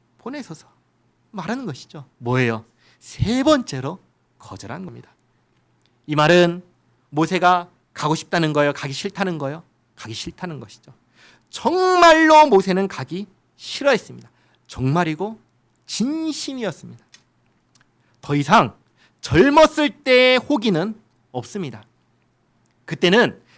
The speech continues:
하나님께서 나를 사용하셔서 이스라엘을 구원하실 거야 라는 생각으로 애굽 사람을 쳐 죽이면서 뭔가를 하려고 했는데 이스라엘 사람들의 인정받지 못했습니다. 오히려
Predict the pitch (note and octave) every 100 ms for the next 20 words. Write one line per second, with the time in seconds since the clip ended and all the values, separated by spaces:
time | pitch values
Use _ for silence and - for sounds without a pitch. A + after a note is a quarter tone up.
0 | - C4+ C#4 C#4 - B3+ C#4 B3+ C4 C4
1 | C#4+ D#4 D4 A#3 G3 F#3 D#3 _ - F3+
2 | C#4+ C4+ D4+ C#4+ C#4+ D4 - D#4 D#4 D4+
3 | E4 C#4+ D4+ G#3 - _ _ G#3+ D4 C4+
4 | C4 B3 G3 B3 E3+ - _ - G#3+ D4+
5 | A#3+ C#4+ C#4 C4+ C4+ - D4 D4 - D4+
6 | E4+ F#3+ B2 D3+ B2 - _ _ _ A#2+
7 | C3 C#3+ C#3 C3+ B2+ C3+ E3 D3+ D3 D#3+
8 | C3+ G2+ A#2 B2+ _ _ _ _ _ _
9 | _ _ _ _ _ _ - - _ -
10 | C3+ D3+ D3 C#3 C#3 B2+ B2+ C#3+ E3 D#3
11 | D#3 D3+ D3 A#2+ - C3 G#2 - - B2+
12 | A#2+ - _ - C3+ A#2 A#2+ D#3+